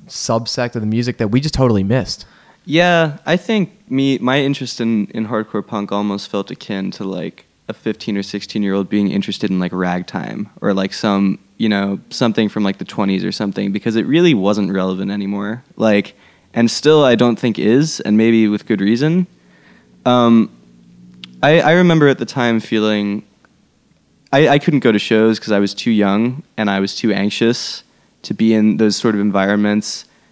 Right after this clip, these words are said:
Speaker 2: where people were really uptight and really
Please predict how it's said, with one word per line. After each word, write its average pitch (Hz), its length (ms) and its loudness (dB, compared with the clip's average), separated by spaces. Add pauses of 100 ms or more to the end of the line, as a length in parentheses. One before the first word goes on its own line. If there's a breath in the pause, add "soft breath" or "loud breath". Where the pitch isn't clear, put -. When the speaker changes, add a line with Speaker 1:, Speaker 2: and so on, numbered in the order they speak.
(120)
Speaker 2:
where 104 100 0
people 110 280 -2
were 104 140 4
really 107 540 2 (240 soft breath)
uptight 110 600 2 (280 soft breath)
and 107 180 0
really 113 460 4